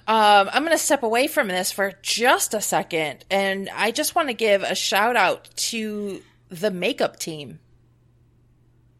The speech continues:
on this show. Because, you know, Amy Adams, as she's standing there in the dressing room,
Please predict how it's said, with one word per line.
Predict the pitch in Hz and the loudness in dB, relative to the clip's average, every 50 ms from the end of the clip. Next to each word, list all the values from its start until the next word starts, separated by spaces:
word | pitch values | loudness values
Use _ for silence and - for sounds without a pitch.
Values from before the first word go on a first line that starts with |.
| _ _ _ _ _ - | _ _ _ _ _ -6
on | - 185 175 170 | -4 -4 -2 -2
this | 160 160 165 | -4 -6 -6
show. | - - - - - 87 - - - _ _ _ _ _ _ - - - _ - | -6 -6 -6 -4 -4 -6 -8 -10 -14 _ _ _ _ _ _ -20 -20 -20 _ -10
Because, | 226 233 208 - 240 240 214 214 208 202 202 - - - | -10 -8 -8 -4 2 2 4 4 4 0 -2 -8 -8 -6
you | 220 233 | -4 -2
know, | 214 202 196 - | 0 0 0 0
Amy | 135 214 247 262 262 247 233 233 226 - | 0 0 0 0 2 0 0 0 -2 0
Adams, | - 170 214 220 220 208 202 202 | 2 4 4 6 4 2 2 0
as | 202 196 185 | 0 -2 0
she's | - - 247 220 - | -2 -2 -2 -2 -4
standing | - - 240 233 247 254 254 240 220 | -4 -2 0 0 0 0 -2 -2 -2
there | 196 185 185 190 180 | -2 0 0 0 0
in | 113 175 185 | 0 -2 -4
the | 185 | -4
dressing | 180 - 202 208 226 - - 220 196 170 | -2 0 0 0 2 0 -4 -4 -4 -4
room, | 160 165 156 147 151 156 170 190 | -4 -4 -4 -4 -6 -8 -10 -12